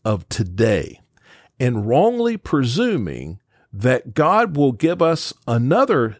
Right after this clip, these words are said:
today tomorrow. Uh, to procrastinate means to shrug our shoulders at God's gift and God's opportunity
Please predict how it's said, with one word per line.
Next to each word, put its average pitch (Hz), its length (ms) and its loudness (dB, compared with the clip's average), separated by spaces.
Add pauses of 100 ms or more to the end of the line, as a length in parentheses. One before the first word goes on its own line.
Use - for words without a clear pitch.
today 90 580 -2 (260)
tomorrow. 156 720 -2 (680)
Uh, 92 220 -4
to 170 140 2
procrastinate 160 1040 0
means 139 400 0
to 123 220 0 (240)
shrug 214 500 0
our 156 240 0
shoulders 95 1000 -4
at 131 240 -2
God's 147 400 0
gift 131 500 -2 (100)
and 120 220 -2
God's 139 400 0 (100)
opportunity 101 920 -2